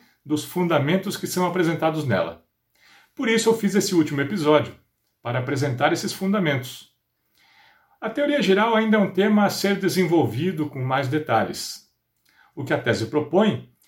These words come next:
é a definição das bases elementares dessa teoria geral. E as categorias básicas para isso são o merecimento e a necessidade de pena. Portanto, assim como acontece muitas vezes em uma tese,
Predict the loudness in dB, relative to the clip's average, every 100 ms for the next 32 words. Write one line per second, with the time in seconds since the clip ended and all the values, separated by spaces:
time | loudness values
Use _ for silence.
0 | _ _ -6 -4 -2 -2 -2 0 0 2
1 | 0 2 2 2 -6 -8 -12 _ 2 4
2 | 4 2 2 2 2 4 2 -6 -12 -6
3 | -6 -6 -4 0 0 0 0 0 0 -8
4 | _ _ _ _ _ _ _ _ -2 -2
5 | 0 -4 2 4 6 6 2 -4 2 4
6 | 4 0 -6 -8 -8 -4 -2 -4 -6 -14
7 | -18 _ _ _ -4 0 2 0 0 0
8 | 0 0 -4 -12 -16 _ _ -4 -4 -2
9 | -4 -2 -2 -2 -6 -4 -2 -4 -12 _
10 | _ _ _ _ _ -20 _ _ -20 _
11 | -6 -2 0 2 2 0 -2 -2 2 2
12 | 2 -2 0 -2 -4 -6 -2 2 4 4
13 | 0 0 2 2 2 -2 -2 -2 -4 0
14 | 0 0 -4 -14